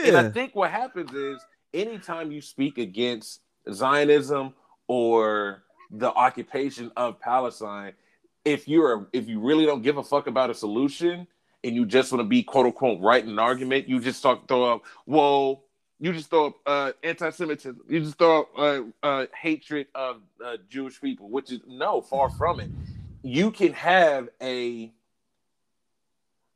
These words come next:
Speaker 1: a, a productive conversation about a solution, even whether it be two state or one state, but also you get the people who are anti-Zionism also tend to align with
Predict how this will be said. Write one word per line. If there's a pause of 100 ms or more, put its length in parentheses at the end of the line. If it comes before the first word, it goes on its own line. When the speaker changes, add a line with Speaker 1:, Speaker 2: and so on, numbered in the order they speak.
(480)
Speaker 1:
a,
a
productive
conversation
about
a
solution,
even
whether
it
be
two
state
or
one
state, (240)
but
also
you
get
the
people
who
are
anti-Zionism (100)
also (160)
tend
to
align
with